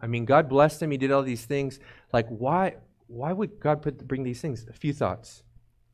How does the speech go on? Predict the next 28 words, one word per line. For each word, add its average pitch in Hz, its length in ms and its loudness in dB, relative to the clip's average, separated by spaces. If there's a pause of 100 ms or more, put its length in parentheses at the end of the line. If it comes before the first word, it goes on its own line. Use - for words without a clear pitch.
(540)
Jacob 180 560 4
was 151 260 2
a 151 60 0
man 135 380 4
with 120 180 -2
proverbial 135 600 4
ghosts 113 380 2
in 107 120 -6
his 107 160 -6
past. - 600 -8 (340)
A 120 60 0
man 147 440 6 (200)
who, 151 140 6
though 147 300 10
he 185 200 2
had 160 240 4
much, 147 760 4 (320)
couldn't 202 440 6
outrun, 131 760 4 (300)
and 156 160 2
he 151 100 6
couldn't 202 520 8
outwit 139 680 8
his 135 180 -2
past 123 440 4
or 117 60 2
his 104 160 -8
fears. - 480 -6